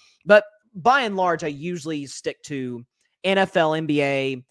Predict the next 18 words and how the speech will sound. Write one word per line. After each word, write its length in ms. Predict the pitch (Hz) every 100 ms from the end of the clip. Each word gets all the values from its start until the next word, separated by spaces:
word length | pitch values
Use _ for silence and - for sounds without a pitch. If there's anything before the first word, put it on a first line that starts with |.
| _ _ _ -
college 440 | 185 196 185 -
football 380 | 175 170 170 151
during 260 | 143 147
the, 120 | 139 131
the 140 | 131
season, 520 | 127 143 131 123 127
and 180 | - 127
then 160 | 131 127
right 180 | 131 131
now, 420 | 135 127 117 101 _ _ _ _ -
uh, 280 | 113 104 101 107 - _
you 120 | 135
know, 80 | 101
college 320 | 90 156 143 123
basketball 480 | 190 185 - 131 123
during 340 | 139 131 120
the 60 | 98
tournament. 400 | 202 160 90